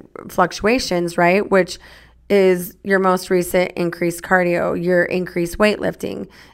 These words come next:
It could be from your soreness, which is inflammation. It can be illness, you know, changing meal times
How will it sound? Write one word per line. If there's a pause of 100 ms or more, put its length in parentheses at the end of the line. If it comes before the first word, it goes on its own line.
It
could
be
from
your
soreness,
which
is
inflammation.
It
can
be
illness, (460)
you
know,
changing
meal
times